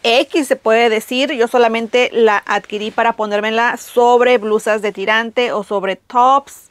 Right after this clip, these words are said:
para poder, eh, como que cubrir un poquito más si no quiero andar tan des-, eh, destapada o si siento frío en los lugares donde el clima está muy fuerte. Es una blusita muy, muy básica, pero la,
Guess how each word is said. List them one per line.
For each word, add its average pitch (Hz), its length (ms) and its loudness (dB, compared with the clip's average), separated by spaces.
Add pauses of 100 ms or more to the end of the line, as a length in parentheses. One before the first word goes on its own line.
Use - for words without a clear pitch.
para 214 240 0
poder, 202 460 0
eh, 202 580 0 (420)
como 311 240 0
que 320 160 -2
cubrir 277 280 0
un 285 80 -2
poquito 269 380 -2
más 254 220 0
si 277 120 -8
no 240 140 -8
quiero 233 180 0
andar 226 220 -2
tan 233 300 -2
des-, - 400 -2
eh, 208 280 2
destapada 311 720 0
o 269 180 2
si 269 380 -4
siento 247 460 -4
frío 233 440 0
en 214 200 -4
los 208 180 2
lugares 208 420 0
donde 208 200 -2
el 190 140 -4
clima 202 240 -4
está 202 240 -4
muy 214 400 -6
fuerte. 311 560 0 (460)
Es 277 200 0
una 294 220 0
blusita 262 640 -2
muy, 247 300 -2
muy 247 180 -4
básica, 262 520 0
pero 220 160 0
la, 214 120 0